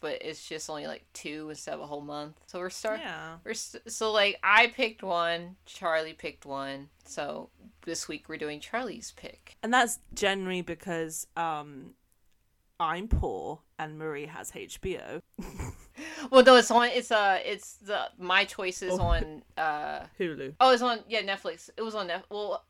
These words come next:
Speaker 1: my choice is on Netflix. Um,
Speaker 2: Oh,
Speaker 1: yeah, so
Speaker 2: and
Speaker 1: we have to
Speaker 2: just not
Speaker 1: switch it
Speaker 2: online.
Speaker 1: around, uh, 'cause we're doing, so this week we're doing The Shallows,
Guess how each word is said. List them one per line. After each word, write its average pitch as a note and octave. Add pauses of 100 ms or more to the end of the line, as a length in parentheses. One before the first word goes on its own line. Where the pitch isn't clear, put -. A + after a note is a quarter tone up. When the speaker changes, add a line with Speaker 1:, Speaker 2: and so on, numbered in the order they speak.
Speaker 1:
my G3
choice F#3
is F3
on D3+
Netflix. - (460)
Um, -
Speaker 2:
Oh, F3+
Speaker 1:
yeah, F#3+
so F#3+
Speaker 2:
and G#3+
Speaker 1:
we G#3
have G#3
to G3+
Speaker 2:
just E3
not F#3+
Speaker 1:
switch D3
it -
Speaker 2:
online. E3+
Speaker 1:
around, D#3+
uh, D3+
'cause D3+ (380)
we're F#3
doing, F#3
so F3 (100)
this D4
week F#3+
we're F3+
doing D#3+ (160)
The E3
Shallows, -